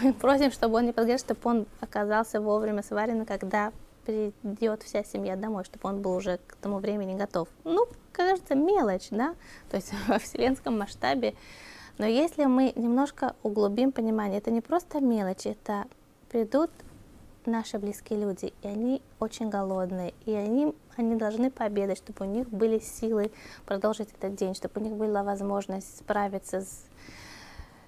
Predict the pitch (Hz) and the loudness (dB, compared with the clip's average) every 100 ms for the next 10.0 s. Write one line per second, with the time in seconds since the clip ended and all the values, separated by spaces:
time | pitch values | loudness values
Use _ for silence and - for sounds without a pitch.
0 | - - - - - 240 220 262 277 254 | -20 -12 -8 -8 -4 -6 2 4 4 2
1 | - 240 220 233 - 262 247 240 226 214 | -4 0 4 2 4 4 4 2 2 2
2 | 233 247 - 226 - 226 - 233 220 214 | 2 2 -2 -4 0 0 0 -4 -2 -2
3 | 196 202 208 196 202 202 208 202 202 202 | 2 2 2 2 2 2 0 0 -2 -2
4 | 190 185 - 202 202 233 240 233 214 208 | -4 -6 -4 -4 0 0 0 -2 -2 -2
5 | 233 226 226 - - 202 202 - - 202 | 0 0 0 -4 0 0 -2 -12 -6 0
6 | 202 196 202 208 - 208 208 - - 196 | 2 2 0 -6 -2 0 0 -4 -4 -2
7 | 190 208 202 185 202 208 233 254 - - | -2 -2 -4 -4 0 2 2 -2 -12 -14
8 | - - - - 220 208 202 202 208 220 | -12 -10 -10 -2 0 0 0 0 0 -2
9 | - 214 220 226 226 202 - 208 220 | -2 0 0 -2 -4 -8 0 0 0